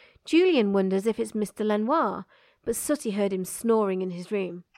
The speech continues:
They think it might be Block. They check his room and see the outline of his body in bed.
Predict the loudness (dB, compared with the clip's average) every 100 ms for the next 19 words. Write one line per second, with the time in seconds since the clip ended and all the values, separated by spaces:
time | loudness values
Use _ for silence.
0 | _ _ _ _ _ -2 0 -2 -2 -2
1 | -4 -4 -2 0 -2 -10 -20 _ _ _
2 | _ _ -4 -2 -4 -2 -2 0 0 0
3 | -2 -4 -4 -4 -2 -2 0 -2 -2 -2
4 | -4 -2 -4 -2 -2 -2 -4 -4 -8 -12